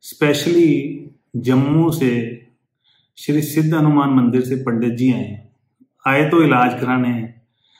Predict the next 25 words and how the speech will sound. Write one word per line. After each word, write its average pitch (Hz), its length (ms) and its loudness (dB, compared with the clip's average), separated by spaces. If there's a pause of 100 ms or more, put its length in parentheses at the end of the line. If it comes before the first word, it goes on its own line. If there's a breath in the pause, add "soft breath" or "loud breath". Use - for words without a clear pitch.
(160)
पर 151 60 -2
साथ 135 540 0
ही 156 60 4
उन्होंने 143 320 4
अपना 127 220 0
आशीर्वाद 123 580 -2
हमें 113 240 -4
दिया 104 160 -8
है। - 160 -18 (1200)
हम 139 440 0 (200)
सारा 135 760 0 (120)
हॉस्पिटल 123 460 -2
में 123 240 -4
अप-, - 360 -8
मैं 123 100 0
अपनी 131 300 -2
तरफ 131 240 -2
से 135 180 -10
और 127 160 -6
अपने 123 140 -6
सारे 117 280 -12
हॉस्पिटल 113 420 -8
की 127 60 -2
तरफ 117 220 -8
से - 420 -20